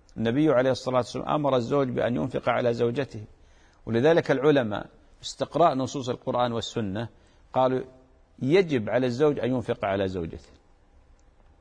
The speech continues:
ويجب عليه أن ينفق على أولاده، ويجب أن ينفق على والديه إن كانوا فقراء. حتى قال بعض العلماء بأن نفقة الزوجة،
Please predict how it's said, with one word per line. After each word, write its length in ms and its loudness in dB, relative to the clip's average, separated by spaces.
ويجب 480 2
عليه 180 4
أن 80 -2
ينفق 340 -2
على 240 0
أولاده، 460 2
ويجب 580 4
أن 100 0
ينفق 380 0
على 240 2
والديه 580 2
إن 80 -6
كانوا 280 -4
فقراء. 480 -6
حتى 320 0
قال 320 0
بعض 220 -2
العلماء 480 -2
بأن 380 -2
نفقة 480 0
الزوجة، 600 -2